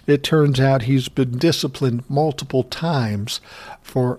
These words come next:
unethical behavior as a lawyer. <laughs> <laughs> I mean, this fucking guy is just a shyster. He's an idiot. He's a slime bucket.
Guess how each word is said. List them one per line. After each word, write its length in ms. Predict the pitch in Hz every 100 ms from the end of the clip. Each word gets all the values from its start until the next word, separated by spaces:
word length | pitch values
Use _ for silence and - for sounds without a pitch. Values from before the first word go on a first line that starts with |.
| -
unethical 760 | 151 151 156 139 135 - 123
behavior 800 | 117 123 107 - 160 120 110 107 -
as 160 | 123 110
a 60 |
lawyer. 440 | 117 123 120 117 - -
<laughs> 200 | - - _ _ - -
<laughs> 1120 | 196 - 196 - - 165 - - - - 156
I 60 | 202
mean, 160 | 196
this 200 | 202 214
fucking 380 | - 165 131 120
guy 220 | 120 110
is 140 | 120 117
just 300 | 131 120 -
a 60 |
shyster. 680 | 127 - 190 165 - 113 160 -
He's 260 | 160 143
an 120 | 139 151
idiot. 460 | 302 208 107 101
He's 240 | 107 123 135
a 80 |
slime 540 | 143 - 175 196 180 156
bucket. 440 | 120 95 135 -